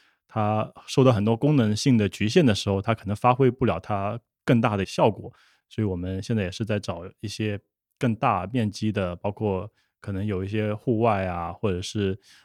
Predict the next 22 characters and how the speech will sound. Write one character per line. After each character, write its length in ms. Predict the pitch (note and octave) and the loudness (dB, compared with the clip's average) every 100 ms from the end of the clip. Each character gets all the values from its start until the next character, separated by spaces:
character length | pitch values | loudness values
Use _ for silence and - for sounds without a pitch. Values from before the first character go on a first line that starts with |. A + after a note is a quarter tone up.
| _ | _
呃， 220 | G2+ F2+ G#2 | -8 -6 -4
周 160 | A#2 | -2
边 180 | G#2+ A2 | 0 0
有 140 | G2 G#2 | -2 -4
一 20 | |
些 260 | - G#2 G2 | -2 -2 -2
其 220 | - G#2+ | -6 -6
他 200 | G#2+ A2+ | -2 0
的 100 | G#2+ | 0
业 120 | B2+ A2+ | 0 -2
态 220 | - A2 | 0 -2
的 80 | F#2+ | 0
话， 260 | A2 F2 - | -2 -2 -6
可 100 | A2+ | -4
以 60 | |
这 80 | G#2 | 0
样 100 | A2 | 0
更 160 | G#2 A2 | 0 -2
好， 200 | F#2+ F2+ | -4 -6
就 120 | G#2+ | -4
是 220 | G#2 G2 - _ _ | -4 -4 -8 _ _
让 360 | C3 A2+ G2 | -2 0 0